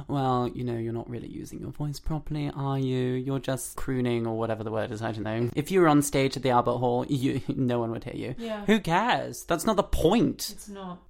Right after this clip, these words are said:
Speaker 1: You don't want a, a choir to be made up of twelve Pavarottis, do you? Oh, imagine. That
Speaker 2: Uh,
Speaker 1: would be
Speaker 2: yes,
Speaker 1: good.
Speaker 2: you do.
Speaker 1: Yeah, actually.
Speaker 2: <laughs> No, I know what you mean, though. It's that world of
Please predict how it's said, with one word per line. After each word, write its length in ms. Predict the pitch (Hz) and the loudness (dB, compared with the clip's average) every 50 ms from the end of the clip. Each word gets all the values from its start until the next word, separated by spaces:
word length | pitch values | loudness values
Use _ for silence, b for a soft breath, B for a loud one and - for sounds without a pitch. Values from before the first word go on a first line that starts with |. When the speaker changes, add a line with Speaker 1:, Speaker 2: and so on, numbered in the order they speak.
| - - | -20 -10
Speaker 1:
You 160 | - 143 160 170 | -6 -4 0 4
don't 220 | 175 180 180 156 | 8 8 8 8
want 320 | 151 160 180 175 160 - 156 | 8 6 6 6 6 6 8
a, 300 | 139 135 127 123 120 - | 8 10 10 8 6 4
a 120 | - 131 123 | 2 2 2
choir 340 | - - 143 135 131 127 123 | 4 6 8 8 8 8 6
to 120 | - 139 | 2 0
be 100 | 127 131 | 0 2
made 240 | 127 123 123 123 123 | 2 2 2 2 2
up 200 | 127 120 - - | 2 0 0 -2
of 320 | 117 123 117 113 - - - b b b b b | -2 -2 -2 -4 -8 -16 -18 b b b b b
twelve 320 | - - 143 127 123 123 - | 2 4 6 6 6 6 4
Pavarottis, 580 | - 127 117 127 127 139 147 - - - 120 - | 2 2 2 4 2 2 0 -2 -8 -10 -8 -6
do 100 | - 123 | -4 -4
you? 200 | 131 117 117 120 - | -2 -2 -4 -4 -4
Oh, 320 | 123 120 120 117 117 113 | -6 -4 -4 -4 -4 -4
imagine. 680 | 113 113 110 113 113 113 113 - - - 113 117 110 110 | -6 -4 -4 -4 -4 -6 -6 -8 -10 -10 -10 -8 -8 -4
That 240 | - - 160 156 156 | -2 -2 0 0 0
Speaker 2:
Uh, 40 | |
Speaker 1:
would 80 | - 113 | -2 -2
be 60 | 180 160 160 | -2 -2 -2
Speaker 2:
yes, 240 | 156 156 - - - | -2 -2 -2 -2 -2
Speaker 1:
good. 80 | - | -2
Speaker 2:
you 60 | 175 160 127 | 0 0 0
do. 60 | 123 | 2
Speaker 1:
Yeah, 440 | 123 - - - - - - - 220 - - - | 2 2 0 0 -2 -2 -2 -2 -2 -2 0 0
actually. 200 | - - - - | 0 0 2 2
Speaker 2:
<laughs> 800 | - 415 - 240 285 339 320 285 - - - 233 208 294 269 254 B B B B B | 2 4 4 6 8 8 8 8 6 4 4 4 6 6 4 2 B B B B B
No, 200 | 320 339 339 330 | 4 6 8 8
I 80 | 320 320 | 8 6
know 200 | 320 339 349 349 | 6 4 4 4
what 100 | 311 285 | 2 2
you 140 | 240 262 262 | 0 0 0
mean, 240 | 254 262 254 254 233 | 0 0 0 0 2
though. 120 | 214 208 196 | 2 2 2
It's 280 | - 208 196 - 208 - | 2 0 0 -2 -2 0
that 200 | - 220 196 185 | 2 2 2 4
world 320 | 196 214 214 196 196 196 180 | 4 4 6 6 6 4 4
of 460 | 190 185 175 156 - - - - - | 0 0 -2 -4 -10 -16 -20 -20 -20